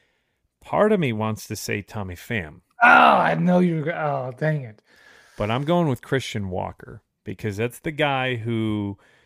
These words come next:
Speaker 1: it's not the guy you're looking at right now that you think is gonna be, you know, Ketel Marte, Corbin Carroll, even Moreno would be easier answers. But I think that Christian Walker finally figures it out.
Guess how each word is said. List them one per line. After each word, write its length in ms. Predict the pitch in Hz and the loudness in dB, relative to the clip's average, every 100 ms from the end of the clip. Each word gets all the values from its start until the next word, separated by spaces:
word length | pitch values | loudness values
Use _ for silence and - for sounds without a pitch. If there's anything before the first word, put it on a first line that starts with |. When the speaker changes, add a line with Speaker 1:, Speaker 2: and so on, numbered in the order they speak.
| _ _ _ _ _ _ _ _ _ _ _ | _ _ _ _ _ _ _ _ _ _ _
Speaker 1:
it's 240 | 143 123 - | -8 -6 -4
not 200 | 135 135 | -2 -4
the 60 | 117 | -4
guy 180 | 117 | -2
you're 160 | 117 110 | 0 0
looking 280 | 104 110 107 | -2 -4 -4
at 120 | 95 | -4
right 160 | 95 95 | -4 -2
now 240 | 95 92 - | -2 -4 -4
that 160 | 104 - | -6 -6
you 100 | 98 | -8
think 220 | - 92 | -8 -12
is 80 | - | -10
gonna 180 | - 87 | -10 -10
be, 300 | 85 - 92 | -10 -12 -12
you 100 | - 90 | -14 -14
know, 120 | 82 - - | -14 -20 -10
Ketel 280 | 113 - 120 | -8 -4 -2
Marte, 460 | 113 107 117 95 - | -2 -2 -2 -4 -8
Corbin 280 | - 110 110 | -6 -6 -4
Carroll, 440 | 101 120 117 90 - - | -4 -2 0 -2 -6 -8
even 220 | 110 131 | -4 -2
Moreno 400 | 113 110 123 113 | 0 2 2 0
would 100 | 98 | 0
be 280 | 92 90 87 _ | -2 -6 -8 _
easier 380 | 117 113 101 92 | -6 -4 -4 -6
answers. 440 | 90 95 - 92 - | -6 -8 -10 -14 -8
But 100 | 104 | -4
I 80 | 104 | -4
think 280 | - 135 - | -4 -6 -4
that 240 | 104 _ | -8 _
Christian 460 | - 143 - 127 101 | -8 -8 -6 -8 -2
Walker 320 | 107 110 107 | -2 -4 -10
finally 440 | - - 127 135 | -10 -8 -6 -6
figures 380 | 123 - 123 113 | -6 -4 -4 -4
it 80 | 110 | -2
out. 180 | 104 | -4